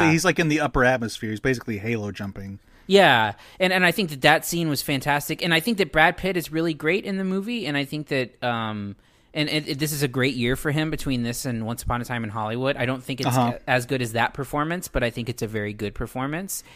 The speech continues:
Speaker 1: Yeah.
Speaker 2: I do think that it starts to lose its way and then find its footing and then lose its way and then, and, like, kind of rotating that.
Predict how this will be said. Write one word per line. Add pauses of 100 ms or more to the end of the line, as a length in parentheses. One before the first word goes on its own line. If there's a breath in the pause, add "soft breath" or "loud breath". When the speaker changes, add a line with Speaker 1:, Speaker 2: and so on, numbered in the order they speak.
(260 loud breath)
Speaker 1:
Yeah. (1080)
Speaker 2:
I
do
think
that
it
starts
to
lose
its
way (920)
and
then
find
its
footing
and
then
lose
its
way
and
then,
and,
like,
kind
of
rotating
that.